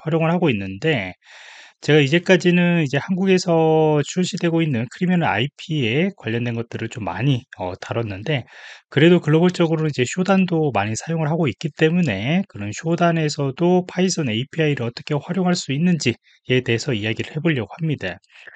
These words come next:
아마 이 영상을 보신 분들 같은 경우에도 이제 오신트 검색 서비스를 이것저것 많이 활용을 해보셨을 거예요. 그리고 쇼단 같은 경우에도 유료 멤버십을 가지고 있다면 이 실습들이 바로 가능하고요.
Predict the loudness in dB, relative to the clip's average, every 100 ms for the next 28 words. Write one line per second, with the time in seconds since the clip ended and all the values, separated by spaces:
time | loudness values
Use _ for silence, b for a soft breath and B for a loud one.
0 | B B B B -4 2 4 6 6 4
1 | 4 2 0 0 2 4 4 2 2 2
2 | 2 2 0 0 -2 -2 -2 0 0 -2
3 | -2 -2 -2 -4 -2 -2 -2 -2 -2 -4
4 | -4 -2 0 2 0 0 -4 -6 -4 -4
5 | -2 2 2 2 _ _ -8 -6 -6 0
6 | 2 4 2 0 0 2 2 0 -4 -2
7 | -2 -2 -2 -2 0 4 4 4 -2 -4
8 | -6 -4 -4 -4 -10 -8 -4 -4 -2 -2
9 | -2 -2 -2 -4 -4 -4 -6 -4 -4 -4
10 | -8 -8 -8 -8 -8 -4 -4 -2 -2 -2